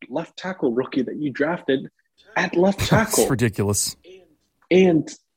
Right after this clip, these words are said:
Speaker 1: it, it just seems so simple, but the coaching staff is just making it s-,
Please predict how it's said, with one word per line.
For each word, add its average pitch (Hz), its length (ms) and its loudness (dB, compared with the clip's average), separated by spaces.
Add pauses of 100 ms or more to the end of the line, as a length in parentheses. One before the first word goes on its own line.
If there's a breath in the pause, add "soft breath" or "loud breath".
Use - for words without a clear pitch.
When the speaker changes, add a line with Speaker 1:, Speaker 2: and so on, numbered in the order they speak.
(140)
Speaker 1:
it, 175 300 4
it - 240 0
just 220 200 2
seems 226 240 6
so 143 160 4
simple, 190 600 2
but 143 160 -2
the 127 160 -2
coaching - 540 2
staff 127 380 -6
is 127 80 -2
just - 240 -2
making 156 300 4
it 113 120 2 (540 loud breath)
s-, - 280 -8